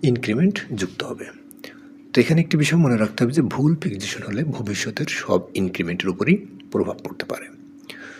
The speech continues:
তো এই জন্য যে ভুলগুলো এড়িয়ে চলতে হবে, এক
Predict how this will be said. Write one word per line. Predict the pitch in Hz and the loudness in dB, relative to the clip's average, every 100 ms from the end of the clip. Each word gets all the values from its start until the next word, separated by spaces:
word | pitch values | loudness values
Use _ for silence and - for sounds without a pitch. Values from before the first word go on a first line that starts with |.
| - | -4
তো | 127 | -2
এই | 101 | 0
জন্য | 98 143 175 214 127 | 2 4 4 4 0
যে | 101 90 | 2 2
ভুলগুলো | 87 - 90 92 | 2 -2 0 0
এড়িয়ে | 82 85 | 0 0
চলতে | 82 82 80 | 0 -2 -2
হবে, | - 120 220 - - | -2 0 0 -4 -10
এক | - | -8